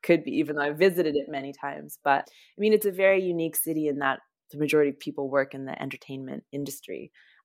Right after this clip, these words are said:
So for me, I had, I had lived, the last city I really lived in was Montreal. So it's just so different in terms of what kind of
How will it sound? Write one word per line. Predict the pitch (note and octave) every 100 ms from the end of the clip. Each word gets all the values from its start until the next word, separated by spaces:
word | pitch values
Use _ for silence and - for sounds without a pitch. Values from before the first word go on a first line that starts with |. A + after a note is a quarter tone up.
| -
So | - D3+ C#3+ C#3+ C#3 C#3+ _ _ _ _
for | G3+ B3+
me, | B3+ B3 C4+ D#4 -
I | G3
had, | G#3 A3+
I | A3 G3+
had | G3+ F#3+
lived, | G3 G3+ G#3+ G3+
the | G3
last | G3+ G#3 -
city | G3
I | F3+
really | E3+ E3+ E3+
lived | D#3 D#3
in | D#3
was | D3 D3+
Montreal. | D3 - C#3+ C3+ D3 F#3 B3
So | A#3+ E3 D#3+
it's | -
just | - D#3+ -
so | F3+ E3 D#3+
different | D3+ D3 C#3+ D3+ C#3+ -
in | D3
terms | C#3+ D3 C#3+ C#3+
of | C#3 C#3+ _
what | D#3 D3 -
kind | D#3
of | C#3+